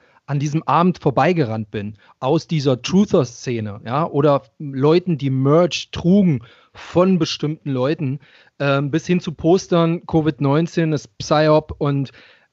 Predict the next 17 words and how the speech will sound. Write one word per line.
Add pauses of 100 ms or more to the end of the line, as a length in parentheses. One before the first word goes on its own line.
die
waren
alle
da. (600)
Also
es
gab (120)
überhaupt
keinen
Stress (160)
da. (520)
Also (160)
für
mich
jedenfalls
nicht
sichtbar.